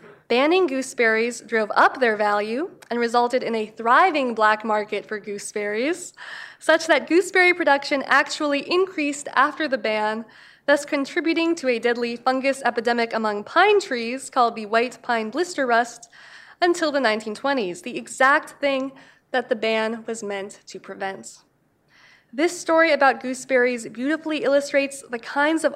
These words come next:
unintended consequences that policies can produce and why policymakers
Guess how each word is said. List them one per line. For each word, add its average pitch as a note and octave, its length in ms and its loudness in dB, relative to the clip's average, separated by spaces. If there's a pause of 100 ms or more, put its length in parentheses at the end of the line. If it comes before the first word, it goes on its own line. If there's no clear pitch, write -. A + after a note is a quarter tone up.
unintended D4+ 640 0
consequences B3+ 960 -4 (400)
that B3+ 160 -2
policies C4 760 0
can A#3 220 -8
produce G#3 440 -8
and A3 180 -6
why A3 160 2
policymakers A#3+ 1000 -2